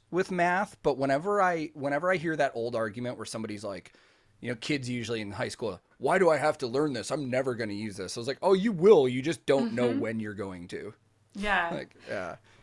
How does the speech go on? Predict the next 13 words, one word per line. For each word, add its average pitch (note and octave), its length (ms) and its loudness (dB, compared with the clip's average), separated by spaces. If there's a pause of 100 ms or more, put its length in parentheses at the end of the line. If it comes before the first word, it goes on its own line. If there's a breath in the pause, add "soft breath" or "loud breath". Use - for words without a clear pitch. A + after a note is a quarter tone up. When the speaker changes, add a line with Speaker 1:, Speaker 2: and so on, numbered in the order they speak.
(260 soft breath)
Speaker 2:
Most B3 380 -4
recently, G#3+ 760 -6
I F#3 540 -4
had F#3 280 -8
to F3+ 120 -12
really F3+ 200 -8
fall F3+ 200 -10
back F3 380 -14
on E3+ 360 -14 (400)
some F3 220 -16
physics F#3+ 460 -12
background, F3 720 -12 (580 soft breath)
and E3+ 640 -8